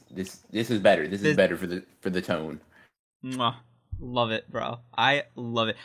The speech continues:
Speaker 2: I, I hate it when I experience it myself, but I, I'm, I'm, I'm definitely feeling the, the camaraderie, dude. We need to start, like, a fucking Anituber support club or something.
Speaker 1: Man, that's, that's funny.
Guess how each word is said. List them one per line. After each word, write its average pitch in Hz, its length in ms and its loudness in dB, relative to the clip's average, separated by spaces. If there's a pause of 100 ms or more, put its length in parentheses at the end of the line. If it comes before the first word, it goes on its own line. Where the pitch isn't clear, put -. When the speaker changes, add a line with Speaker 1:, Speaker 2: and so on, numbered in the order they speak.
(120)
Speaker 2:
I, 143 240 8
I 127 100 8
hate 160 300 4
it 190 180 4
when 156 140 4
I 156 80 6
experience 165 560 0
it 185 100 -2
myself, 156 560 2
but 127 120 2
I, 127 160 8
I'm, 127 320 4
I'm, 127 380 0 (280)
I'm 147 200 0
definitely 170 600 4
feeling 147 580 0
the, 120 220 2
the 117 80 -2
camaraderie, 113 640 2
dude. 113 180 -4
We 123 60 0
need 156 140 0
to 156 60 0
start, 156 320 2
like, 127 180 -6
a 127 40 -6
fucking 131 340 -6
Anituber 113 640 -2
support 113 440 -2
club 110 260 -6
or 113 60 0
something. 113 520 -6 (1400)
Speaker 1:
Man, 85 560 2
that's, 98 360 2
that's 87 280 -2
funny. 78 400 -6